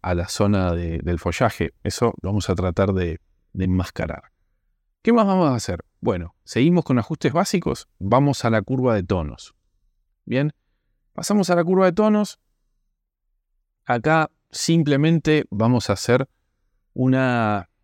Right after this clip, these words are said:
un ajuste tipo S. Un ajuste donde vamos a elevar un poquito los negros para que no haya negros en la imagen. Y vamos a bajar un poquito los blancos. Digamos,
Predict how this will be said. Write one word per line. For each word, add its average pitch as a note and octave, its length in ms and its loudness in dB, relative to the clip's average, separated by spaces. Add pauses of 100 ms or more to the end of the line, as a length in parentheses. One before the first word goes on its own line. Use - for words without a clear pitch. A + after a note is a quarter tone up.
(800)
un A2 120 -2
ajuste C#3+ 340 -2
tipo C#3 300 0
S. G#2 340 -2 (640)
Un A#2+ 160 -2
ajuste D#3 540 0 (380)
donde G#2 500 2
vamos A#2 400 0
a A#2 60 2
elevar G#2+ 580 0 (300)
un A#2+ 160 -2
poquito A#2+ 320 0
los G2 140 -2
negros E3+ 520 0
para G2 220 -2
que F2+ 140 -2
no G#2+ 200 0
haya A2+ 240 -2
negros B2+ 400 0
en G2+ 100 -2
la G2+ 60 -4
imagen. E3+ 480 -2 (640)
Y A#2+ 160 0
vamos D3+ 460 2
a B2 40 2
bajar D3+ 540 -2 (120)
un C3+ 200 -4
poquito B2+ 600 -2
los F2+ 200 -6
blancos. F2+ 600 -4 (500)
Digamos, D#3+ 500 0